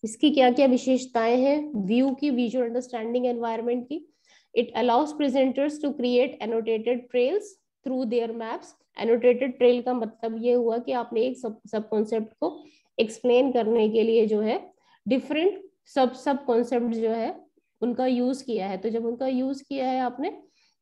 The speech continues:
तो trail जो है वो extend हो रही है, यानी mind map जो है आपका वो बढ़ रहा है, वो expand हो रहा है,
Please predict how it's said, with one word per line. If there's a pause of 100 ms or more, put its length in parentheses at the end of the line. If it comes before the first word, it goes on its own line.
(120)
तो
trail
जो
है (320)
वो
extend
हो
रही
है,
यानी
mind
map
जो
है
आपका
वो
बढ़
रहा
है,
वो (340)
expand
हो
रहा
है,